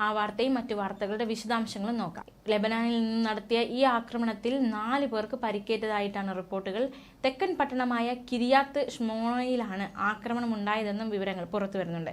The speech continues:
ആക്രമണത്തിന്റെ ഉത്തരവാദിത്തം ഹിസ്ബുള്ള ഏറ്റെടുത്തു. അതേസമയം ഇസ്രായേലിന്റെ കണക്കനുസരിച്ച് ഒക്ടോബർ ഏഴിന് അതിർത്തി കടന്നുള്ള ആക്രമണങ്ങളിൽ ആയിരത്തി ഇരുന്നൂറിലധികം ആളുകൾ കൊല്ലപ്പെട്ടു, ഇരുന്നൂറ്റി അൻപത് പേർ ബന്ദികളാക്കപ്പെട്ടു.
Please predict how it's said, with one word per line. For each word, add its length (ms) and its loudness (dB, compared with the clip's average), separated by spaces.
ആക്രമണത്തിന്റെ 640 2
ഉത്തരവാദിത്തം 560 -2
ഹിസ്ബുള്ള 600 -2
ഏറ്റെടുത്തു. 400 -6
അതേസമയം 500 0
ഇസ്രായേലിന്റെ 520 0
കണക്കനുസരിച്ച് 680 0
ഒക്ടോബർ 600 0
ഏഴിന് 540 0
അതിർത്തി 340 -2
കടന്നുള്ള 340 -2
ആക്രമണങ്ങളിൽ 680 -2
ആയിരത്തി 440 2
ഇരുന്നൂറിലധികം 640 -2
ആളുകൾ 340 -2
കൊല്ലപ്പെട്ടു, 480 -4
ഇരുന്നൂറ്റി 400 -2
അൻപത് 460 -4
പേർ 140 -4
ബന്ദികളാക്കപ്പെട്ടു. 800 -4